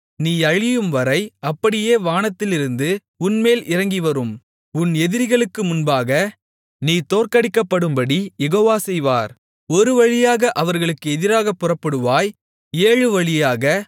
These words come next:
அவர்களுக்கு முன்பாக ஓடிப்போவாய். நீ பூமியிலுள்ள எல்லா ராஜ்யங்களிலும் சிதறிப்போவாய். உன் பிணம் ஆகாயத்துப் பறவைகளுக்கும்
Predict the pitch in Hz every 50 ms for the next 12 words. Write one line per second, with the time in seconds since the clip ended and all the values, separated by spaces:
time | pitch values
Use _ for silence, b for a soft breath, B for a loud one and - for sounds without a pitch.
0 | _ _ - 147 170 196 190 175 170 170 147 - 156 151 165 190 220 220 240 240
1 | 220 220 190 175 180 190 185 190 156 - 165 160 147 135 135 123 117 113 113 _
2 | _ _ _ _ _ _ _ _ 156 170 180 175 156 160 208 240 247 254 240 233
3 | 226 226 226 226 226 226 208 160 151 151 160 190 220 226 202 160 147 165 196 185
4 | 202 214 202 180 151 147 135 131 123 127 139 185 214 _ _ _ _ _ - -
5 | 190 185 233 240 240 196 180 - 175 156 147 143 131 123 117 113 120 _ _ _
6 | _ _ _ 165 180 180 170 _ - 202 208 180 160 185 208 208 _ _ _ -
7 | 139 160 202 208 233 240 240 240 240 202 - 226 180 _ 160 147 156 175 185 180
8 | 156 143 131 127 120 _ 151 160 190 208